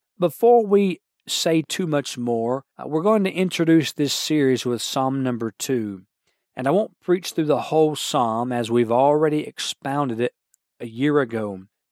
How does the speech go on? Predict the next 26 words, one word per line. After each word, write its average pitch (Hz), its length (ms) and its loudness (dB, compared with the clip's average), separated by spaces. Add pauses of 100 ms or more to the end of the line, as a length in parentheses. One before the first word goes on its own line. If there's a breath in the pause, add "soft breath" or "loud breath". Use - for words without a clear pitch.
(120)
In 196 340 2
Psalm 185 600 0
one, 139 440 0
we 135 120 2
are 135 80 4
appointed 147 480 -2
to 143 80 -2
God's 139 420 0
law. 131 520 -2 (360)
In 135 180 -4
Psalm 143 440 0
two, 151 420 2
we 127 160 0
are 127 100 2
appointed 123 500 -6
to 123 120 -8
God's 123 400 -2
prophecy. 110 760 -10 (380)
And 113 240 -6
rightly 131 440 0
so, 160 400 0
for 151 180 -2
the 131 160 0
Old 139 380 2
Testament 165 600 -4
rings 165 540 -2